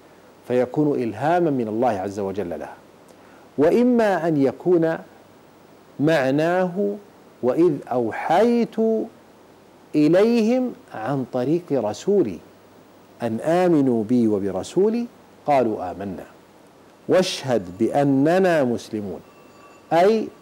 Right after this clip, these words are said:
اشهد يا نبي الله ويا رسول الله بأننا مسلمون،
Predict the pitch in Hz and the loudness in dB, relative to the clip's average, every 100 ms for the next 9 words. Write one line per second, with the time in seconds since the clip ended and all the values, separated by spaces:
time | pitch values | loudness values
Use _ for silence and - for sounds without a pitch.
0 | - 214 196 - 156 196 196 - - - | 0 0 0 -4 0 0 0 -8 -20 -20
1 | - - - - - - 127 151 180 185 | -20 -20 -20 -20 -14 -2 2 4 4 2
2 | 180 156 160 143 131 131 139 180 180 - | 2 0 2 2 2 4 2 2 -2 -12
3 | - - - - 107 117 147 180 175 - | -20 -20 -20 -10 -2 2 4 4 2 0
4 | 160 143 143 165 202 - - - - 123 | 0 2 4 2 0 -6 -20 -20 -6 0
5 | 123 175 202 185 151 135 117 110 110 - | 2 4 4 2 2 2 0 -4 -8 -12
6 | 107 110 151 202 214 | -10 -4 -2 -2 -4